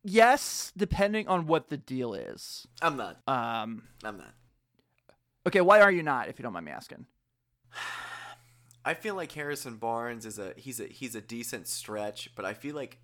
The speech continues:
Speaker 2: Jeremy Grant is gonna be the, the guy who's gonna give you more size, more muscle, and just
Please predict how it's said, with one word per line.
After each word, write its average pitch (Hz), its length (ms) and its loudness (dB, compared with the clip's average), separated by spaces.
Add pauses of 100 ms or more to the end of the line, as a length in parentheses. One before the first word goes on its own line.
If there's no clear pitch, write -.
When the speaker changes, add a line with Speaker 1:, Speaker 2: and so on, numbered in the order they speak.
Speaker 2:
Jeremy 120 380 -6
Grant 107 500 -12
is 107 180 -14
gonna 104 200 -12
be 104 160 -12
the, 95 320 -8
the 110 80 -10
guy 101 260 -8
who's 110 160 -12
gonna 104 160 -8
give 101 220 -8
you 101 100 -10
more 101 220 -10
size, 143 440 0
more 101 140 -10
muscle, 123 560 0
and 101 180 -8
just - 280 -8